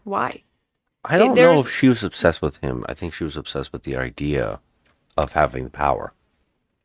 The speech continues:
Speaker 1: I think so too, but they don't really delve into that too much. She has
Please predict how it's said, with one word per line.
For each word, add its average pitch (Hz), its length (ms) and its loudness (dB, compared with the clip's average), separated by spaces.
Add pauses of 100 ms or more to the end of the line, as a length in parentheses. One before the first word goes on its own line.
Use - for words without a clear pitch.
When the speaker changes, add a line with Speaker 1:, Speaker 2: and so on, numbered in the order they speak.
(140)
Speaker 1:
I 208 160 -4
think 202 300 -8
so 208 180 -8
too, 247 380 -8 (200)
but - 180 -6
they 214 100 -2
don't 247 200 -4 (140)
really 233 460 -6 (240)
delve 202 340 -2
into 208 220 -2
that 269 220 -4
too 294 180 -4
much. 302 440 -4 (540)
She - 320 -4
has 269 580 -2